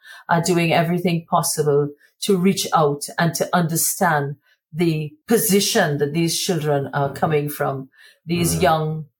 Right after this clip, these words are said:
Speaker 1: learners they are coming from, because it's not all,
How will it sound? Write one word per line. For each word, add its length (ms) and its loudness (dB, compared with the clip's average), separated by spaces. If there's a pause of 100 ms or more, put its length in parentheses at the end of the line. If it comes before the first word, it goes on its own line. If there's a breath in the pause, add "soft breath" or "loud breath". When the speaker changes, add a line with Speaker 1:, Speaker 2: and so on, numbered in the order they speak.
Speaker 1:
learners 600 2
they 140 2
are 60 -2
coming 340 -2
from, 260 -2
because 400 -2
it's 240 0
not 280 2
all, 420 0